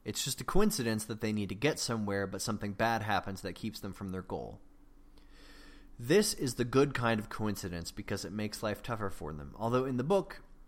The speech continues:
I mean, I did foreshadow it earlier in the text by saying that the car they're driving was junky.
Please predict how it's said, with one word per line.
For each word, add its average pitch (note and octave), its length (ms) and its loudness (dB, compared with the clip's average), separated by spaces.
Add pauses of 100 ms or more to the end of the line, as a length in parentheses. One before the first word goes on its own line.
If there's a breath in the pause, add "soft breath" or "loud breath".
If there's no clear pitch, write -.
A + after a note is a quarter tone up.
(160)
I A#2 120 2
mean, A#2+ 220 0
I A2+ 100 0
did D3+ 320 2
foreshadow A#2+ 760 2
it F#2+ 200 -4 (120)
earlier B2+ 480 4
in G#2+ 100 0
the G2+ 80 -2
text - 460 -2
by G2+ 140 0
saying G#2+ 400 -2
that G2+ 140 -2
the G#2+ 60 -8
car D3 320 2
they're A2 140 0
driving G2 480 0
was F2+ 180 -6
junky. G#2 560 -4